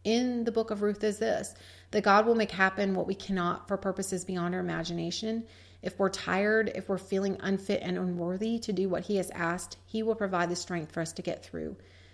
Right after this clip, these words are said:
Though our weaknesses may be the very obstacle we worry will stand in the way of his promises to us,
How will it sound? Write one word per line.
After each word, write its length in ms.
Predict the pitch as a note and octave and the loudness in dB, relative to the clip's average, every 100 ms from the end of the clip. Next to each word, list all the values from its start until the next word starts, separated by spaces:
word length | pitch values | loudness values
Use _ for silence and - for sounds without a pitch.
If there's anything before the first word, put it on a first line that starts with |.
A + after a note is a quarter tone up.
| - - | -10 2
Though 180 | G3 G3+ | 6 8
our 120 | G3+ | 6
weaknesses 680 | G#3 B3+ B3+ A#3 - G#3 | 4 2 0 0 2 2
may 180 | G3+ F#3+ | 2 0
be 100 | G3+ | 2
the 140 | F#3+ E3+ | 2 4
very 280 | F3 F#3+ | 4 4
obstacle 640 | - F3 - F3+ F3+ E3+ - | 2 0 0 -2 2 2 2
we 240 | E3+ G3+ | 0 0
worry 400 | F#3+ E3 E3+ F#3+ | 2 4 4 4
will 140 | G3+ F3+ | 2 0
stand 300 | - F3 E3+ | 0 -2 0
in 40 | |
the 80 | F3 | 0
way 280 | D#3 D#3+ - | 2 2 0
of 100 | F3 | -2
his 140 | E3 | -4
promises 640 | - D#3+ E3+ - D#3+ F3 - - - - - - - | -4 -4 -4 -4 -8 -8 -12 -20 -20 -20 -20 -12 -4
to 280 | - B3+ - | 0 2 4
us, 340 | D3 D#3 | 2 0